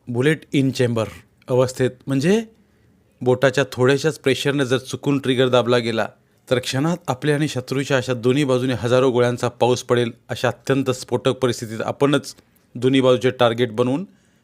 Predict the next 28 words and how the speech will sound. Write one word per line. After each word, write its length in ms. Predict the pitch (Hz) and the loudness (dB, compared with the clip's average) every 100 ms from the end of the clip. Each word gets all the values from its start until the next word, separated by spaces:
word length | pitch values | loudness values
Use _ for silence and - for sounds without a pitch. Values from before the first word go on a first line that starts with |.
| - | -8
शांतपणे 560 | - 131 139 117 131 | -2 -2 -2 -2 0
एकमेकांनी 580 | 123 127 127 123 123 123 | 0 -2 -2 -2 0 0
आणलेल्या 300 | 120 113 117 | -2 0 0
लाहोर, 360 | 113 107 120 123 | 0 0 0 -2
अमृतसरच्या 640 | 123 117 120 127 101 117 | -4 -4 0 -2 0 -2
विशेष 360 | 104 135 123 127 | -2 -2 -2 -2
मिठाईचा 540 | 104 113 110 113 92 - _ _ _ _ _ _ | -2 -2 0 -2 -2 -6 _ _ _ _ _ _
आणि 120 | 127 120 | -6 -2
चहा, 340 | 131 117 123 | 0 2 0
कॉफी 440 | 123 117 - 127 123 _ _ _ _ _ _ - - | 2 0 0 -4 -4 _ _ _ _ _ _ -8 4
किंवा 200 | 170 196 - | 8 8 6
थंड 260 | 165 180 | 2 2
पेयाचा 460 | - 131 135 135 131 | 4 2 2 -2 -6
आस्वाद 340 | 110 123 135 | -4 -2 -2
घेत 220 | 113 127 | -2 -6
चर्चा 400 | 127 127 101 131 120 | -4 -4 -2 -2 0
करण्याची 400 | 123 123 - - | 0 -2 -4 -8
कल्पनाच 520 | 120 110 139 147 147 | -6 -4 -4 -4 -6
मोठी 200 | 120 127 123 | -6 -6 -8
थरारक 400 | - 123 120 127 | -8 -6 -6 -8
होती. 320 | 151 - 180 _ _ _ _ _ _ _ _ _ _ _ _ _ _ _ _ _ _ _ - | -12 -16 -20 _ _ _ _ _ _ _ _ _ _ _ _ _ _ _ _ _ _ _ -2
आयुष्यात 360 | 135 165 - 180 - | 2 2 0 -4 0
पहिल्यांदाच 600 | 120 143 165 180 196 196 - | 0 2 2 2 0 -2 -8
आपण 300 | 131 156 151 | -2 0 0
ज्या 160 | 139 151 | 0 0
शत्रूशी 460 | 147 - 147 156 127 | -2 -4 -2 0 0
लढाई 300 | 123 139 131 | 2 2 2
लढलो 420 | 123 131 120 | 0 0 0